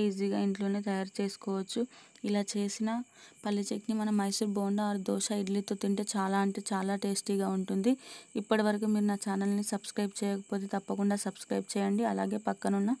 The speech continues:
బెల్ ఐకాన్ ప్రెస్ చేయండి. లేట్ చేయకుండా మన రెసిపీ ప్రిపరేషన్‌లోకి వెళ్ళిపోదాం రండి. స్టవ్ on చేసి ఒక పెనం లేదా బౌల్ తీసుకోండి. అది కొద్దిగా వేడైన తర్వాత ఒక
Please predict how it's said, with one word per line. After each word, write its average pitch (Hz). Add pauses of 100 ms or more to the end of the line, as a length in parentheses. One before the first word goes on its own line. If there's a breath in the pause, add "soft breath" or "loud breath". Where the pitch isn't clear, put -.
(380 loud breath)
బెల్ 208
ఐకాన్ 214
ప్రెస్ 208
చేయండి. 185 (800 loud breath)
లేట్ 220
చేయకుండా 214
మన 220 (100)
రెసిపీ 208 (260)
ప్రిపరేషన్‌లోకి 196
వెళ్ళిపోదాం 196
రండి. 202 (2250 loud breath)
స్టవ్ 208
on 214
చేసి 208 (360)
ఒక - (120)
పెనం 214 (100)
లేదా 208 (100)
బౌల్ 196
తీసుకోండి. 196 (760 loud breath)
అది 110 (100)
కొద్దిగా 202
వేడైన 202
తర్వాత 196 (100)
ఒక 208